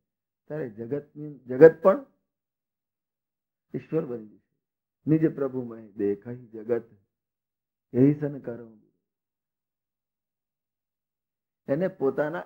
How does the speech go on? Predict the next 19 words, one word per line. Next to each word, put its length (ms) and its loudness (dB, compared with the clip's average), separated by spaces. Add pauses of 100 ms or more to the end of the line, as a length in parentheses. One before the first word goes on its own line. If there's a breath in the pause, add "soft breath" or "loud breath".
ઇષ્ટમય 600 0
જગત 320 4
દેખાય. 560 -4 (160)
બધે 400 2
જ 40 -2
મારો 280 -6
ભગવાન 500 -12
સર્વવ્યાપક 520 -6
છે. 200 -20 (1700)
મારે 180 -2
કોની 340 -6
સાથે 340 -2
રે-, 340 -4
દ્વેષ 480 0
કરવો? 220 -20
મારે 240 -20
કોને 300 -12
શત્રુ 380 -12
માનવો? 360 -18